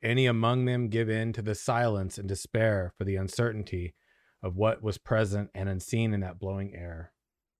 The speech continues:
Welcome to Ashes Pathfinders, your dedicated and trusted Ashes of Creation podcast. Join us as we share in the journey that reignites the embers and rekindles the flames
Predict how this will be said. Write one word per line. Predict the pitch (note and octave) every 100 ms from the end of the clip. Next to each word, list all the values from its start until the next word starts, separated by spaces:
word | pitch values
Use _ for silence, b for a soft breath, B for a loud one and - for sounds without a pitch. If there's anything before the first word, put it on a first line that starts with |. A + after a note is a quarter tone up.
| _ _ _ _ _ _ _ _ _ _ _ -
Welcome | C3+ D#3 E3+ E3+
to | C3
Ashes | A#2 C3+ C3 C3+
Pathfinders, | A2+ B2+ A#2 - G#2+ G2 F#2 F2+ - -
your | G2+
dedicated | F#2+ A2+ C3 C3+ C3 C3
and | A#2+
trusted | D3 C#3 - C#3+
Ashes | D3 G#2 G#2+ - A2
of | A2
Creation | - G2+ G2 A2 G2+
podcast. | G#2 F#2 F2+ F#2+ F2+ - - _ _ _ G#2
Join | B2+ D#3+
us | C#3+ D3+ C#3
as | A2
we | C3
share | C#3 C#3 C#3+
in | D3+
the | C#3+
journey | A#2+ A2 G#2+
that | G#2+ A2
reignites | A#2 C#3+ D3 C3+ C#3 B2+
the | C#3+ B2
embers | A2 G#2 G#2 G#2
and | - C3 C3
rekindles | D#3+ D3 E3 E3+ F3
the | C#3+
flames | D#3 - E3+ A#2 G2 F#2+